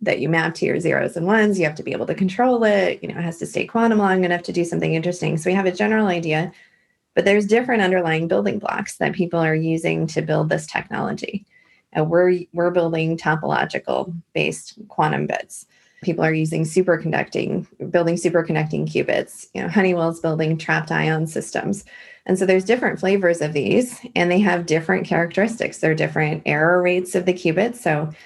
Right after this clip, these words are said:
how fast they lose their quantum information. It's kind of a shorthand way to think about it. You know, what's the gate speed? You know, Tony's system's controlled by lasers. <laughs> You know, some are controlled by microwave pulses. And so there's these different pieces. And so your control systems look different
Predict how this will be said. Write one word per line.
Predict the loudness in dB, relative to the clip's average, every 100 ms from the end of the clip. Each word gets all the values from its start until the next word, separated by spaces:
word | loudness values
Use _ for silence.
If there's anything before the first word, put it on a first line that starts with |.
| -20 _
how | 0 0
fast | 0 0 2 0 0
they | 0 0
lose | 2 0 0
their | -2
quantum | 0 0 2
information. | 0 0 0 0 0 0
It's | -2 -6 -6
kind | -2
of | -2
a |
shorthand | 0 0 0 0 2
way | 2
to | 0
think | 0 0
about | 2 2
it. | 4 2 -2 -12 -20 _ -2
You | 2
know, |
what's | 4 2 2
the | 0
gate | 2 0 -4
speed? | -4 -2 0 0 -2 -6 -16 _ -4
You |
know, | 0 2 0 -2
Tony's | 2 4 4 2 2
system's | 0 4 2 2
controlled | 2 2 4 4 4
by | 2 2
lasers. | 2 4 4 6 4 4 2
<laughs> | 4
You | 4
know, | 4
some | 4 4
are | 4
controlled | 4 2 4 2 4
by | 2
microwave | 2 2 2 2 2
pulses. | 0 0 2 2 4
And | 2
so | 4
there's | 2 2 0
these | -2 0
different | 0 0 -2
pieces. | -2 0 2
And | 2 2
so |
your | 4 4 2
control | 0 2 2 2
systems | 0 0 2 2 0
look | -4
different | -4 -4 -2 -2 -2